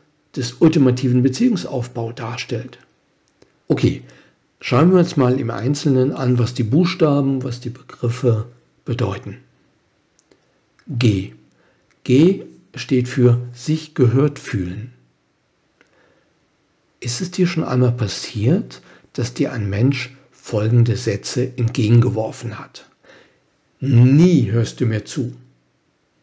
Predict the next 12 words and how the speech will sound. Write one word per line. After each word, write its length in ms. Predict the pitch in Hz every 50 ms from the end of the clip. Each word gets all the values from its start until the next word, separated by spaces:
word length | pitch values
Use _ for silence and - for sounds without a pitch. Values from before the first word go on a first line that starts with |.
| _ _ -
Oder, 340 | - 135 127 117 98 - - - _ _ _ _ _ _ _ _ _ _ _ _ _ _ _ -
„Also, 180 | 135 127 - - - - _ _ _ - -
du 80 | - 139
hast 180 | 131 127 - -
mir 80 | 170
die 80 | - 143
letzten 380 | 123 123 120 120 - 139 120
zehn 240 | - - 120 107 107
Jahre 480 | 113 131 143 143 123 117 107 107 123 - - - - _ -
nicht 400 | 147 180 269 269 - - - -
zugehört.“ 540 | - 302 277 233 196 143 113 98 - - - - _ _ _ _ _ _ _ _ _ _ _ _ _ _ _ _ _ _ _ _ _ _ -
Oder, 380 | 214 208 175 127 95 95 -